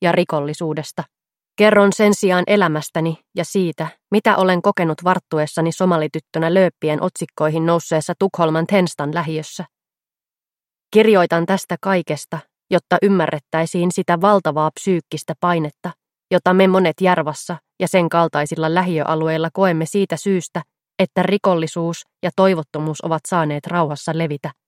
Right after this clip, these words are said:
En ole koskaan kuulunut mihinkään jengiin, vaikka ihmiset ovat toisinaan halunneet yhdistää minut niihin. Näinhän monille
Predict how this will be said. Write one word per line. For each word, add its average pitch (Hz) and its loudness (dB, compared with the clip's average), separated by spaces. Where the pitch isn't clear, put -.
En 170 4
ole 165 4
koskaan 170 0
kuulunut 170 0
mihinkään 170 0
jengiin, 160 -2
vaikka 156 -2
ihmiset 165 -2
ovat 165 -2
toisinaan 175 2
halunneet 165 0
yhdistää 151 -6
minut 160 -4
niihin. 160 -4
Näinhän 208 4
monille 202 4